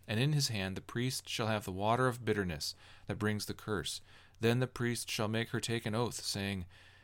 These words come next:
If no man has lin-, lain with you, and if you have not turned aside to uncleanness while you were under your husband's authority, be free from this water of bitterness that brings the curse.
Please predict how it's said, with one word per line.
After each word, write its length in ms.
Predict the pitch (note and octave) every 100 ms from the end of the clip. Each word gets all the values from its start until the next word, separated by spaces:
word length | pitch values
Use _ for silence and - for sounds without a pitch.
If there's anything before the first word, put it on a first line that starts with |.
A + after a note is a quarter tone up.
| -
If 220 | A2 G2+
no 180 | G#2+ A#2+
man 240 | C3+ C3+ C3+
has 200 | C3 B2+
lin-, 340 | B2 B2 B2
lain 320 | A#2+ C3 C#3+ B2+
with 180 | G#2 F#2
you, 240 | F2+ F2+ - -
and 100 | F#2+
if 120 | G2 G#2
you 80 |
have 100 | A2
not 240 | A#2+ A#2+ -
turned 240 | C3 B2+
aside 380 | A#2+ - B2 A#2
to 160 | - A#2
uncleanness 720 | A2+ - C3+ B2+ G2+ F2+ -
while 240 | F#2+ G2
you 160 | G#2+ A2
were 160 | A2+
under 180 | A2+ A#2
your 180 | A#2 A#2+
husband's 380 | B2 B2 B2+ B2
authority, 580 | B2 D3+ C3 G#2+ G#2 - - - - -
be 120 | G#2
free 280 | - B2 B2+
from 180 | - A#2
this 220 | A2 -
water 320 | G#2 G#2 G2+
of 200 | G2 F#2+
bitterness 520 | A2+ A2 F#2 D#2 -
that 200 | - F#2
brings 280 | - F#2+ F#2
the 80 | G#2
curse. 520 | - B2+ A2 E2 -